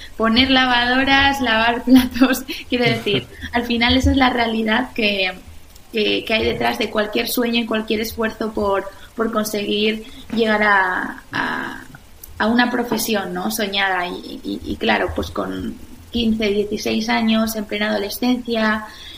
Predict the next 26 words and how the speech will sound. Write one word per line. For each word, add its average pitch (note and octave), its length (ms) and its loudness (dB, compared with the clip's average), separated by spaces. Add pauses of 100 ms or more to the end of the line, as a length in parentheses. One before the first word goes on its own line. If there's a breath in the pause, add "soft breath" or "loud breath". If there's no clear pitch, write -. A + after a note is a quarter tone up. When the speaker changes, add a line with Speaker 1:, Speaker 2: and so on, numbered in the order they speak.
(120 loud breath)
Speaker 1:
em, G3 800 -2 (280)
en A3 200 2
pleno, A3 960 2 (600 loud breath)
eh, G#3 720 2
en G#3 160 -2
plena G#3+ 340 0
guerra A3+ 340 2
emocional, G#3 840 2
¿no? G3+ 340 2 (200)
Que F#3+ 380 -4
con G3+ 140 0
esas A3+ 240 -4
edades G#3+ 460 0
todavía G#3 360 0
estamos A3 400 -2
forjándonos A3 760 -2
a G#3+ 60 -2
nivel G3+ 520 -2 (360 loud breath)
mental, G#3 720 0
¿no? G3 160 -4
Y A#3 80 0
a A3 80 0
nivel G3+ 240 -4
Speaker 2:
Sí. A#2 280 0
Speaker 1:
de G#3+ 200 -4
identidad, G3+ 760 -2